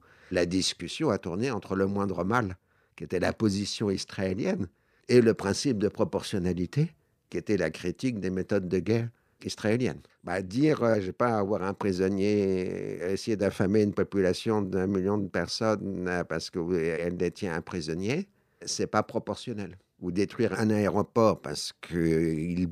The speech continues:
serait susceptible de voir passer, euh, des armes allant ravitailler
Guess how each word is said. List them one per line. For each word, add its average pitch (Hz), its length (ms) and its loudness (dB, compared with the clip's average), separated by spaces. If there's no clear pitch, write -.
serait 95 280 0
susceptible - 920 0
de 92 80 0
voir 87 260 0
passer, 101 560 -2
euh, 87 160 2
des 87 260 2
armes 98 280 0
allant 85 260 2
ravitailler 87 680 2